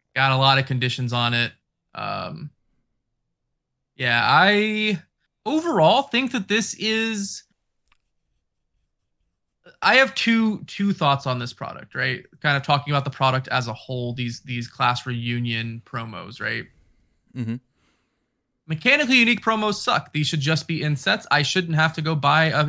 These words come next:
Speaker 1: a, a new product to go get these cards, especially considering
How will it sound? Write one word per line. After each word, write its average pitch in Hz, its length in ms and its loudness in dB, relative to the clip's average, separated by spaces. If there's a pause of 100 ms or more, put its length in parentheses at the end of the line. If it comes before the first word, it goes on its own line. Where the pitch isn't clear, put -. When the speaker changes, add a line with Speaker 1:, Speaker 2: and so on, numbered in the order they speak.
Speaker 1:
a, 143 180 0 (200)
a 147 80 -2
new 156 340 2
product 180 400 0
to 156 80 -12
go 151 80 -2
get 143 220 -4
these 135 160 -6
cards, 156 320 -2
especially 156 320 -4
considering 156 560 -2